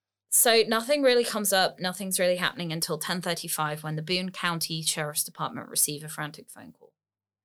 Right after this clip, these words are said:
The s-, phone rings. Officer Ray McCowan picks up and asks what the emergency was.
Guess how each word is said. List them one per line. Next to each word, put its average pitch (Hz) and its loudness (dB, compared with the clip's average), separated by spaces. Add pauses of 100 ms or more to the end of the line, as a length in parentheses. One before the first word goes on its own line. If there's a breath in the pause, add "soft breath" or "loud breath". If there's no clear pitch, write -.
The 160 -2
s-, - 4
phone 190 0
rings. 254 4 (200)
Officer 180 2
Ray 175 0
McCowan 170 -2
picks - -2
up - -2 (400)
and 165 -2
asks 156 4
what - 0
the 156 2
emergency 208 -2
was. 208 0